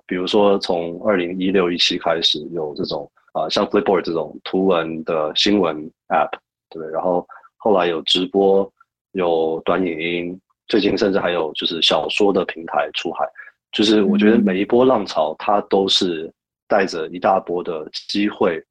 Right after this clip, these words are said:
Speaker 1: 无论是人才的，的缺，或者是好的薪资。对，那他们在打新市场，他们很愿意投这个 marketing 的预算。所以我觉得大家如果抓紧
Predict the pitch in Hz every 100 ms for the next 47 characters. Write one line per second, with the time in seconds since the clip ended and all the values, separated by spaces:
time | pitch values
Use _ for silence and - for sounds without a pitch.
0 | - 92 98 92 92 82 80 85 90 80
1 | 78 87 80 73 - 82 - 107 110 -
2 | 92 85 - 87 - _ _ - 82 78
3 | 85 92 85 82 85 _ - 82 95 104
4 | 98 98 - - _ - 123 98 92 107
5 | 104 85 80 95 90 78 90 90 90 -
6 | 73 73 76 87 80 76 82 90 85 78
7 | 80 78 82 - _ - - 95 92 90
8 | 87 92 90 _ _ _ 123 117 113 110
9 | 90 82 104 104 107 82